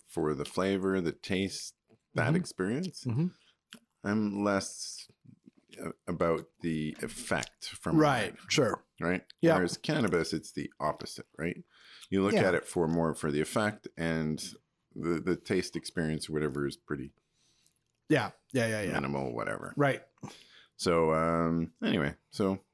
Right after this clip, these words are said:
Speaker 1: tried it, and we'll probably try a little bit more and see what happens.
Speaker 2: Right.
Speaker 1: And anyway.
Speaker 2: Did you put it in food or something?
Speaker 1: No, it was, uh, we, we bought it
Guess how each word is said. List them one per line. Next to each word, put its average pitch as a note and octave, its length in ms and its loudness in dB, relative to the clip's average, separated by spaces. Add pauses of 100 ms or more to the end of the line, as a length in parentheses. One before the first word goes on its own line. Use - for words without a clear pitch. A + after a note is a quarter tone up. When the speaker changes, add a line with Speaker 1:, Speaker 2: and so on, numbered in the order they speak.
Speaker 1:
tried A#2 280 2
it, A2 200 0
and E2+ 260 -4 (1200)
we'll A2+ 100 -8
probably E2 340 -2
try D#2 240 0
a C2 140 -4 (140)
little F2+ 220 2
bit D#2+ 240 -2
more F#2 280 2
and F#2 140 0
see F2 360 -2 (260)
what E2 200 -4
happens. F#2 480 -4
Speaker 2:
Right. B2 180 0
Speaker 1:
And D#2 100 -10 (560)
anyway. F2 160 2
Speaker 2:
Did G#2 80 2
you C#3 80 6
put D#3+ 160 4
it D3 120 8
in C3 140 6
food G3 460 6
or G3 60 2
something? A#3+ 340 0 (1400)
Speaker 1:
No, F#2+ 300 4
it G#2 120 4
was, F2 340 2
uh, D2+ 320 0 (160)
we, F#2 180 0
we F#2 160 0
bought C2+ 360 -2
it - 320 -10